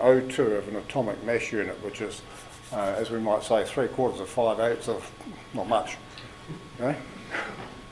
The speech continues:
However, that's when E equals M C squared comes into play. Um, it's a mad race. When, when this happens in an atomic weapon, it's a fantastic race. You want this division to happen as many times as possible,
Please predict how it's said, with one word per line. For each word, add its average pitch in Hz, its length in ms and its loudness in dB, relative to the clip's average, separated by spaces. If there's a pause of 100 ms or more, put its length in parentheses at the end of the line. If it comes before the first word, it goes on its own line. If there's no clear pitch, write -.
(760)
However, 156 500 10 (280)
that's 151 300 8
when 127 200 6
E 139 300 6
equals 123 280 0
M 127 180 4
C 120 200 2
squared 127 420 4
comes 107 200 -4
into 107 140 -6
play. 107 300 6 (800)
Um, 131 360 8 (560)
it's 156 140 0
a 156 40 2
mad 170 300 10
race. 123 360 10 (300)
When, 156 260 4
when 180 120 4
this 175 140 2
happens 131 340 4
in 123 80 2
an 110 240 0
atomic 120 420 0
weapon, 110 280 2 (460)
it's - 140 -8
a 117 40 -2
fantastic - 600 0
race. 107 300 2 (1200)
You 123 80 -2
want 151 200 6
this 143 140 0
division 127 480 2
to 104 80 0
happen 127 260 4
as 113 120 -2
many 156 220 4
times 139 280 2
as 117 80 -4
possible, 117 520 2